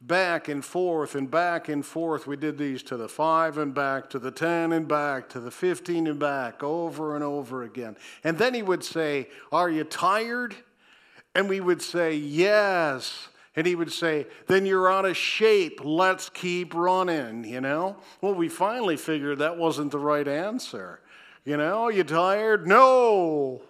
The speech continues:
"Well, good. Let's run some more," you know? And I'll tell you, nobody enjoyed that except maybe the coach. But we knew at the end of the season, in the fourth quarter, when we were strong,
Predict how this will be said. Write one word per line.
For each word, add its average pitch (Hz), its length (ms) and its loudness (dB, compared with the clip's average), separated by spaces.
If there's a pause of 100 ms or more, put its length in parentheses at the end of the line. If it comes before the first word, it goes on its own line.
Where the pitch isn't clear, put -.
(120)
"Well, 196 120 4
good. 214 400 6
Let's 233 280 4
run 226 300 4
some 214 220 2
more," 156 680 2
you 117 140 -8
know? 190 440 -8 (580)
And 180 120 0
I'll 214 60 0
tell 226 260 -2
you, 147 220 -4 (180)
nobody 180 560 0
enjoyed 165 520 -2
that 98 360 -8
except 143 260 -10
maybe 139 300 -4
the 117 100 -10
coach. - 840 -14 (1040)
But 147 180 -8
we 156 100 0
knew 170 240 2
at 139 100 -4
the 147 180 -2
end 156 160 -2
of 131 60 -6
the 127 80 -6
season, 156 600 -6
in 131 100 -6
the 123 60 -6
fourth 147 440 -10
quarter, 143 460 -8
when 123 200 -10
we 131 160 -8
were 98 160 -14
strong, 92 800 -14